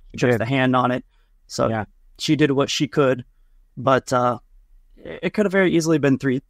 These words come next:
Speaker 2: three nil.
Speaker 1: Could have been, man, but then could have, could have ended one one. So, I mean, you got
Speaker 2: Yeah.
Speaker 1: some shouts to the defense there.
Speaker 2: Yep.
Speaker 1: Um,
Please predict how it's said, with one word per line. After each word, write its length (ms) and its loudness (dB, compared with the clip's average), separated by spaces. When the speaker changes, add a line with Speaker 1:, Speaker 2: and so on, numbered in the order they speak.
Speaker 2:
three 160 4
nil. 240 0
Speaker 1:
Could 140 0
have 100 0
been, 240 2
man, 240 0
but 80 -2
then 180 2
could 160 2
have, 140 -2
could 140 0
have 80 0
ended 200 0
one 220 0
one. 340 -2
So, 180 -6
I 40 0
mean, 140 0
you 100 0
got 160 -2
Speaker 2:
Yeah. 60 -10
Speaker 1:
some 120 -6
shouts 300 -2
to 60 -6
the 100 -2
defense 440 -2
there. 360 0
Speaker 2:
Yep. 160 0
Speaker 1:
Um, 400 -6